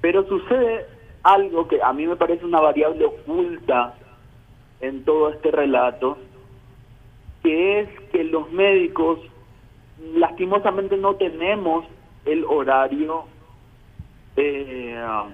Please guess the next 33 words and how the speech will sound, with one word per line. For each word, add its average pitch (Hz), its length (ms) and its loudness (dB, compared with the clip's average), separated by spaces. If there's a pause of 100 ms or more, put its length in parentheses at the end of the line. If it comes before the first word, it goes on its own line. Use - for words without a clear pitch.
(480)
fijo, 180 480 0 (200)
en 156 100 -8
el 156 140 0
sentido 170 480 0
de 185 100 -2
que 180 180 -4 (160)
si 170 120 -2
nos 151 180 -2 (400)
citan, 113 540 -2 (500)
por 104 140 -2
decir, 143 520 -2 (1300)
a 139 80 4
las 143 240 -2
nueve 202 240 2
de 202 80 0
la 202 100 0
mañana 165 380 0
para 123 160 4
recibir 135 360 -2
la 165 120 0
vacuna, 127 480 -4 (1600)
y 170 140 2
a 170 80 2
las 160 140 -2 (120)
ocho 208 300 -2
y 202 140 -12
cincuenta 185 600 -2
y 151 80 4
ocho 123 540 0
recibimos 143 600 -2
un 170 200 -6
paciente 147 560 0
grave 123 480 2